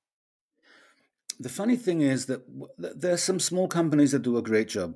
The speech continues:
When you look at major corporations, I have actually found one, an amazing one, and I'll tell you about it, but only one. The rest, it's smoke screens and lip service.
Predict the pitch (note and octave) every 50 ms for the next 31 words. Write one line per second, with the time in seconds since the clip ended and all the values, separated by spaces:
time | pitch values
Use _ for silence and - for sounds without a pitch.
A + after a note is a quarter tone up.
0 | - - G#2+ A#2+ C#3 C#3+ C3 B2 C3+ F#3+ A3 F3+ D3+ C3+ C3+ C3 C3 C3+ C#3 C#3
1 | D3+ D3 - - A2+ A2 - - G2 G2+ G#2+ B2 C#3 - - E3+ F3 F3+ D#3+ C#3+
2 | C#3 - - - - - - - - - - - - - - B2+ C3+ B2+ B2 C#3
3 | C3 - - - D3 C#3+ C#3 - - - F3+ F3 E3+ D#3 C#3+ - - C#3 C3 C3
4 | C3 C3 C3+ B2+ C3 C3 - _ _ _ _ _ _ _ _ - F2+ F#2 - -
5 | - - - - _ _ _ _ _ _ _ _ _ _ _ _ _ _ _ -
6 | - _ - B2 C3 C3+ C#3 C3+ C#3 D3+ D3+ D3+ D3+ D3+ F3 G3+ F3 F3 E3 C#3+
7 | C3 B2 A#2+ A#2+ A#2 A#2 A2+ A2+ - D3 D#3+ D#3+ C3+ A2+ G2 F#2+ G2+ F#2+ G2 G#2+
8 | G#2+ - _ _ _ _ _ _ _ - A2+ C3 C#3 D3 E3+ F#3+ G3+ F#3+ E3+ F3
9 | E3+ C#3+ G#2+ G2 G2 - _ _ _ _ _ _ _ - A2+ B2 B2 C#3+ F3 F#3+
10 | F#3 - - - _ - C3 B2 - - D#3 C#3+ C#3+ C#3 - - - C#3 C3+ C3+
11 | A#2 B2+ A#2+ A#2 A#2+ A#2+ - - - A2 A2 G#2+ G2 G#2+ G#2 - -